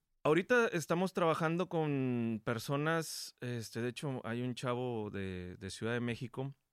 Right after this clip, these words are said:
eh, que es el que me está apoyando ahorita con, con los beats, pero estamos abiertos a,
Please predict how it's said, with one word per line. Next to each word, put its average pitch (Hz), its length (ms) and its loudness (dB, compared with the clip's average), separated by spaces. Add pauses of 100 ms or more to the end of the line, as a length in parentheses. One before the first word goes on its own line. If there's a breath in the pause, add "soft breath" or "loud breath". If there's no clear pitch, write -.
(140)
eh, 104 260 -4
que 107 80 -4
es 98 100 -6
el 117 140 -6
que 110 80 -4
me 104 100 -2
está 104 140 -8
apoyando 107 360 -4
ahorita 104 200 -6
con, 92 300 -8
con 101 200 -8
los 101 140 -6
beats, 143 240 -6
pero 117 200 -2
estamos 127 380 -4
abiertos 117 400 -6
a, 95 260 -6